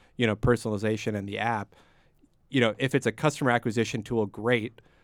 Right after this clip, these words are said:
Um, but what does that look like? And then what is the impact, I would say, to the brand as a result of having Amazon essentially return centers in, in your store? You know, maybe you're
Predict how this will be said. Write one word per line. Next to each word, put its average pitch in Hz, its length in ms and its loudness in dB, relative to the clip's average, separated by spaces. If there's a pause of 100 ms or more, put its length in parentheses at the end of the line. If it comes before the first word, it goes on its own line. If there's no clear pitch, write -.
(200)
Um, 101 400 -4
but 120 120 2
what 123 200 2
does 117 120 0
that 113 140 4
look 110 220 -2
like? 113 220 0
And 131 80 -4
then 117 120 -2
what 127 140 4
is 147 120 2
the 120 140 -2
impact, 113 400 -4
I 101 120 -6
would 98 100 -8
say, 104 220 -6
to - 120 -12
the 101 120 -8
brand 107 500 -8
as 101 160 -10
a 107 40 -8
result 107 420 -4
of 104 100 -8
having 104 640 -6 (460)
Amazon 110 420 -2
essentially 104 300 -6
return 117 360 -6
centers 98 380 -6
in, 110 380 -8
in 110 160 -6
your 98 120 -6
store? 98 540 -6 (300)
You 117 100 -6
know, 104 80 -2
maybe 135 220 6
you're 120 460 8